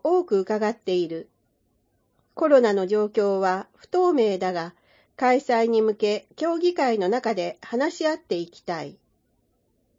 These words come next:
質問。新規事業の受験生チャレンジ支援給付金とは？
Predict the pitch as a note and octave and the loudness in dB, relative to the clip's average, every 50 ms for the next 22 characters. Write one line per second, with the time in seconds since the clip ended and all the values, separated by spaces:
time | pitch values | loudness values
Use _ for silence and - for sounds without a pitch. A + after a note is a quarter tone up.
0 | _ _ _ _ _ _ _ _ - - - - G#3 F#3+ F#3 F3 E3 D#3 D#3+ - | _ _ _ _ _ _ _ _ -20 -20 -6 -2 0 0 0 -2 -4 -6 -8 -12
1 | G3 - _ _ _ _ _ _ _ _ _ _ _ _ _ _ _ - - F4+ | -14 -20 _ _ _ _ _ _ _ _ _ _ _ _ _ _ _ -6 -2 2
2 | F#4 F4+ D#4 - B3 A3 A3+ C4+ B3+ B3+ A#3 A3 G3+ F3+ F3 F3 E3+ F3 F3 - | 2 2 2 0 -4 -4 -4 -2 0 0 0 2 0 0 0 0 -2 -4 -4 -8
3 | _ _ - F3+ A#3 C4 B3 - D4+ D#4+ E4 F4 F4 - E4 D#4+ D#4 D4+ - D4+ | _ _ -10 -6 -6 -4 -2 -2 -2 -2 -2 -2 -4 -4 -4 -4 -4 -4 -6 -4
4 | C4+ D4+ D4+ D4+ D4+ D4 D4 D4 - - C#4+ C#4+ D4 D4 D4+ D4 D4 - C#4+ C#4+ | -2 0 0 0 -2 -2 -4 -6 -6 -4 -2 -2 0 0 -2 -4 -4 -4 -2 -2
5 | D4 - - _ - C#4 C4+ C4 A#3+ - B3+ G#3+ F3+ D#3+ - | -4 -6 -8 _ -6 -6 -4 -4 -4 -2 -2 -2 -2 -4 -6